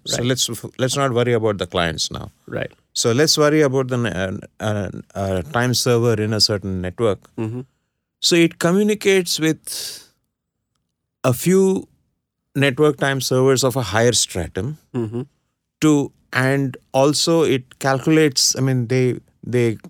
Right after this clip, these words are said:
Speaker 1: pass messages to calculate what would be the round trip delays.
Speaker 2: Mm-hmm.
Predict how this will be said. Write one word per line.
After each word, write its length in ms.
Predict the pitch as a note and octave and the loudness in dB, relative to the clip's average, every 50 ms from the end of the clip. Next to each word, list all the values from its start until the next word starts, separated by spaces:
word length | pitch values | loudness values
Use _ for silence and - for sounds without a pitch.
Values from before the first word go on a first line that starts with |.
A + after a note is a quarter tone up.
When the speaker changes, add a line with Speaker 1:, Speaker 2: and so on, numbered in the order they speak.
| _ _ | _ _
Speaker 1:
pass 240 | - C3 D3+ D#3 - | -2 0 0 0 0
messages 480 | D3 C3+ B2 - C#3 C3+ B2+ C#3 C3 - | 0 0 0 0 0 0 -2 -2 -2 -2
to 100 | - C3 | -2 -4
calculate 600 | - - G#2+ A2 A2+ A2+ - B2+ B2 A#2+ A#2 A#2 | -4 -2 -2 -2 -2 -2 -4 -4 -2 -2 -2 0
what 200 | A#2 A2+ A#2 A#2 | 0 0 0 2
would 180 | C3 C3 A#2+ G#2+ | 0 -2 -2 -2
be 100 | A#2+ B2 | -2 0
the 140 | A2+ G#2+ F#2+ | 0 0 0
round 300 | F#2 G2+ G#2+ A2+ A2 - | 0 0 -2 -2 -4 -4
trip 240 | A#2 A#2 G2+ F#2 | -4 -4 -4 -4
delays. 600 | E2 F2+ F2+ F2 E2 D#2 D#2+ - - - - - - - | -4 -4 -2 -2 -2 -4 -4 -4 -4 -4 -4 -6 -8 -8
Speaker 2:
Mm-hmm. 320 | A2 A2 A#2+ C3 D3+ | -8 -8 -8 -10 -14